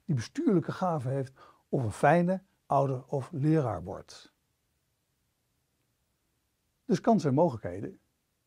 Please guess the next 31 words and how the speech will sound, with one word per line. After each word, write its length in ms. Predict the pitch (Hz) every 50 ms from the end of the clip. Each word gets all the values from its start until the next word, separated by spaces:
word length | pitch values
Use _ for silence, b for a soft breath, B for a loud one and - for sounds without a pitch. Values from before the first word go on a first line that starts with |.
| _ _ _
die 120 | - 131
betekent 640 | 120 107 - 160 160 180 180 - 202 190 - - _ _ -
dat 200 | - 147 139 -
we 60 | 151
van 220 | 127 135 139 143 123
onze 260 | 156 147 127 123 120
leerling, 560 | 127 135 143 156 165 147 113 104 101 98 -
ons 300 | - 151 143 - - _
tienerende 500 | - - 220 196 160 135 120 117 98 107
kind, 380 | - - - 120 135 - - - b b b b b b
de 260 | b 151 127 147 147 127
gebruiksaanwijzing 1040 | - 151 123 110 127 135 160 147 - 190 147 139 131 127 120 104 101 117 110 110
moeten 240 | 107 95 - - -
kennen. 320 | - 110 107 95 101 - _ _ _ _ _ _ _ _ _ _ _ _ _
En 100 | - 151
dat 140 | 147 147 123
we 60 | 117
wat 140 | 117 120 123
anders 300 | 135 170 185 185 170 -
zouden 260 | 202 170 160 139 139
moeten 220 | 139 139 131 123
kijken. 460 | - - 196 185 135 110 - 131 135 _ _ _ _ _ _ _ _ _ _ _ _ _
Dus 180 | - 185 170 - - -
als 220 | - 226 226 180
we 60 | - 190
onze 260 | 196 175 131 190 - -
attitude 600 | 190 170 - 175 123 _ - 220 226 233 190 131
veranderen, 480 | 107 117 101 90 92 87 92 101 - -
onze 220 | - 156 147 147
houding 420 | 135 120 143 170 190 165 160 131
veranderen 400 | 107 117 104 101 95 98 113 -